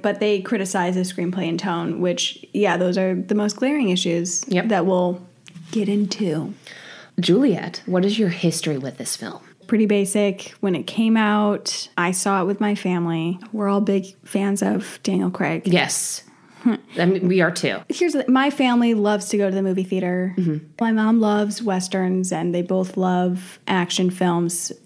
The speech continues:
Speaker 1: and my dad loves sci-fi, so it kind of felt like, "Oh my God, guys, this might be the best film of all time."
Speaker 2: Yes.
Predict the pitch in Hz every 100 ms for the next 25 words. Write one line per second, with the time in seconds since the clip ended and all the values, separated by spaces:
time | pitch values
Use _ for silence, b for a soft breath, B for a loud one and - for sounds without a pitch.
0 | - 185 180 180 180 185 185 214 175 -
1 | 170 185 185 - 208 202 190 - - 220
2 | 208 196 196 185 - - - - 220 262
3 | 240 302 254 190 196 226 233 233 262 247
4 | 196 277 311 214 208 208 - 220 202 190
5 | 185 185 - 185 160 - - - 170 151
6 | - -